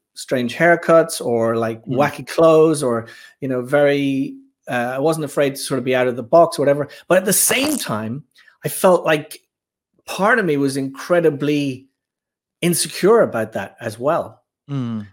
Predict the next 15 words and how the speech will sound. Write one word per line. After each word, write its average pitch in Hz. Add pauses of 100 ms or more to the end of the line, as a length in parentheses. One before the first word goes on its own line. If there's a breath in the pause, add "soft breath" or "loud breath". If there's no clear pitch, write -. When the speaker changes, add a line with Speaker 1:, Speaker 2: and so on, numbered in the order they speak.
(120)
Speaker 1:
So -
there's 156
sort 170
of 160
this 156
huge 202
need 190
for 160
acceptance 143 (600)
and 127
for 123 (840)
fear 247
of 147
being 123
different, 117